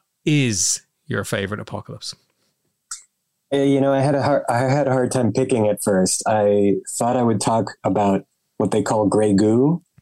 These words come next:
Speaker 2: but I won't get into that in case one of your other guests brings it up someday. Uh, and I thought I would talk about some kind of, uh,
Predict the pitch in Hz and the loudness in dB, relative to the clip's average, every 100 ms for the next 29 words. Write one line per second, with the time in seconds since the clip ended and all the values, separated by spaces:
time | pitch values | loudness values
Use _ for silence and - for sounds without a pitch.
0 | _ _ _ 110 110 107 104 110 107 101 | _ _ _ -4 0 2 2 2 0 2
1 | 110 107 104 95 101 - - 107 98 98 | 2 2 2 2 0 -2 -2 0 2 2
2 | 95 104 107 117 117 - - - - _ | 2 2 2 2 0 -2 -4 -6 -8 _
3 | 135 127 117 113 - 123 117 120 131 147 | -2 0 2 0 0 2 2 2 0 -2
4 | _ - _ - - _ _ - 107 101 | _ -20 _ -16 -16 _ _ -2 0 2
5 | 92 110 107 101 113 107 104 98 107 104 | 2 0 0 0 0 2 0 0 -2 0
6 | 98 95 - - 104 98 110 98 95 92 | 0 0 -2 0 0 2 2 4 4 2
7 | 90 - 107 95 90 | -2 -2 0 0 -2